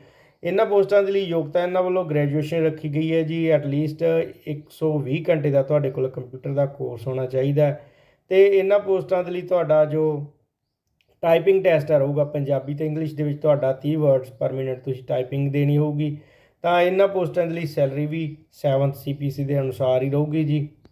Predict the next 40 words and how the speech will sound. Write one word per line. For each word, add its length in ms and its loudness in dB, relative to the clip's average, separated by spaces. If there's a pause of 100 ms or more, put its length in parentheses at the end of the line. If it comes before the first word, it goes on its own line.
(320)
ਅੱਗੇ 180 4
ਪੋਸਟਾਂ 420 4
ਜੀ 120 -2
ਸੀਨੀਅਰ 440 0
ਅਸਿਸਟੈਂਟ 440 -4
ਦੀਆਂ, 500 -4
ਕੈਟਾਗਰੀ 440 0
ਵਾਈਜ਼ 320 2
ਵੰਡ 180 2
ਇਹਨਾਂ 200 0
ਦੀ 120 0
ਨਾਲ 220 2
ਹੀ 60 -2
ਦਿੱਤੀ 320 -8
ਹੋਈ 260 0
ਹੈ। 80 2
ਤੇ 140 -2
ਇਹਨਾਂ 240 2
ਪੋਸਟਾਂ 420 -2
ਦੇ 100 -2
ਲਈ 380 0
ਜੋ 220 0
ਯੋਗਤਾ 440 0
ਹੈ 220 4
as 60 -2
per 280 -2
ਦਾ 380 0 (340)
ਪੰਜਾਬ 440 2
ਸਿਵਲ 340 -4
ਸਰਵਿਸਿਜ਼, 580 -6
general 640 0
and 100 0
common 480 -6
conditions 720 -4
of 40 -2
services 500 -4
ਇਹਦੇ 260 0
ਅਨੁਸਾਰ 540 0
ਰਹੂਗੀ 400 0
ਜੀ। 260 0